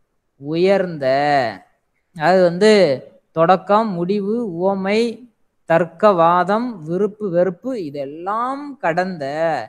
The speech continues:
இதெல்லாம் கடந்து இருள்களிலிருந்து தங்களை விடுவிக்கக்கூடிய அந்த அற்புத மூர்த்திதன், அற்புத மூர்த்தியாகிய அந்த கடவுளை வணங்கி,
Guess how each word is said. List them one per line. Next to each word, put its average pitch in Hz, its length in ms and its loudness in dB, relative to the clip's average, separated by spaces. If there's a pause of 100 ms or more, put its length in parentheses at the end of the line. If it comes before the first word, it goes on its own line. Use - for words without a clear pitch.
(380)
இதெல்லாம் 240 680 0
கடந்து 226 500 0
இருள்களிலிருந்து 233 920 -2
தங்களை 196 400 -4
விடுவிக்கக்கூடிய 208 1200 -4 (340)
அந்த 196 260 -4 (1040)
அற்புத 233 800 2
மூர்த்திதன், 160 1300 -4 (100)
அற்புத 190 520 -4
மூர்த்தியாகிய 170 800 -4
அந்த 214 340 -2
கடவுளை 151 540 -8
வணங்கி, 123 960 -14